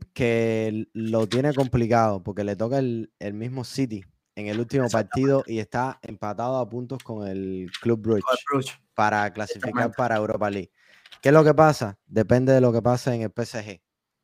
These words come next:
Speaker 1: Depende si el P S G
Speaker 2: Exactamente.
Speaker 1: le gana o empatan. Pero sabes que el Club Brugge siempre hace su, su so-, sus sorpresitas en Champions. Es un equipo
Speaker 2: Noche de
Speaker 1: bastante
Speaker 2: brujas, como le llamaron, <laughs>
Speaker 1: Noche
Speaker 2: le
Speaker 1: de
Speaker 2: llamaron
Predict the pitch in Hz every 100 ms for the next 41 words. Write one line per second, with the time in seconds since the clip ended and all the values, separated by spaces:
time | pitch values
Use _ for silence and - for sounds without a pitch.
0 | _ - 98 107 110 117 117 - 101 107
1 | 110 110 110 104 131 139 131 - 98 95
2 | 90 104 92 - - _ _ _ _ _
3 | _ _ 110 110 107 117 117 123 120 123
4 | 113 107 107 104 104 101 101 101 - _
5 | _ _ - 123 123 117 143 160 - -
6 | - 110 110 117 110 107 110 113 - 101
7 | 95 92 - 98 98 90 - 107 - 92
8 | - 95 117 110 107 92 92 85 82 87
9 | _ _ _ _ - 101 98 101 110 -
10 | 147 127 127 160 147 131 127 127 127 123
11 | 127 135 131 120 95 123 - 95 - 107
12 | 101 120 131